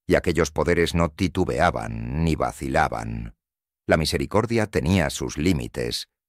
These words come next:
y cuando esos límites eran sobrepasados, solo quedaba la fría ejecución del juicio. En lo más profundo de su ser,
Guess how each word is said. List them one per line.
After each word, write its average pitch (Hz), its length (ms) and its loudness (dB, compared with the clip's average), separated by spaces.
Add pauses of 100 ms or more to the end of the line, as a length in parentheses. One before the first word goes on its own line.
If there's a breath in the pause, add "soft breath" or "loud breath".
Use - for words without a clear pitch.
(160)
y 120 80 0
cuando 92 240 4
esos 90 240 0
límites 92 460 2
eran 90 260 2
sobrepasados, 71 920 0 (340)
solo 78 200 2
quedaba 76 300 2
la 64 140 -2
fría 78 340 0
ejecución 62 840 -2
del 65 200 0
juicio. 60 800 -6 (920)
En 92 120 2
lo 71 80 0
más 82 200 0
profundo 78 680 0
de 67 140 -2
su - 160 -6
ser, 73 500 -2